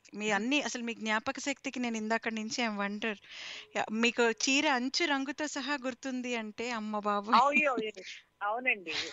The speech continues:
Speaker 2: నాకు ప్రజా-, మన ప్రజావాణిలో ఏదో వచ్చేది, ఆ, ఆ, వాళ్ళ జర్నల్ వచ్చేది, ఆల్ ఇండియా రేడియో వాళ్ళది.
Speaker 1: ఆహా.
Speaker 2: దాంట్లో జానకి ఉంటుంది, టేకుమళ్ళ జానకి అని ఉంటుంది దాంట్లో. అప్పుడంతా
Speaker 1: ఆహా.
Speaker 2: ఎవరు వీళ్ళందరూ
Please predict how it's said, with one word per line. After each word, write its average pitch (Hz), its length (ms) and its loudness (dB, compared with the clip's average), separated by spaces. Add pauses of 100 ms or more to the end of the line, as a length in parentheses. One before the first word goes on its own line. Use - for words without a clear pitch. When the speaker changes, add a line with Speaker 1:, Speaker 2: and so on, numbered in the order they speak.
(380)
Speaker 2:
నాకు 208 300 0
ప్రజా-, 208 540 2
మన 160 420 -12 (220)
ప్రజావాణిలో 262 720 0
ఏదో 247 180 0
వచ్చేది, 226 680 -2 (440)
ఆ, 165 400 -6 (120)
ఆ, 156 420 -8 (960)
వాళ్ళ 170 460 -2 (480)
జర్నల్ 254 380 4
వచ్చేది, 180 340 -2
ఆల్ 185 200 2
ఇండియా 196 240 0
రేడియో 151 260 -6
వాళ్ళది. 135 380 -16 (760)
Speaker 1:
ఆహా. 226 100 6
Speaker 2:
దాంట్లో 233 320 0
జానకి 196 560 -2 (260)
ఉంటుంది, 170 300 -16
టేకుమళ్ళ 208 480 -2
జానకి 180 580 -2
అని 160 100 -10
ఉంటుంది 147 360 -12
దాంట్లో. 135 420 -10 (520)
అప్పుడంతా 165 480 0
Speaker 1:
ఆహా. 330 80 10
Speaker 2:
ఎవరు 269 280 6
వీళ్ళందరూ 269 580 -6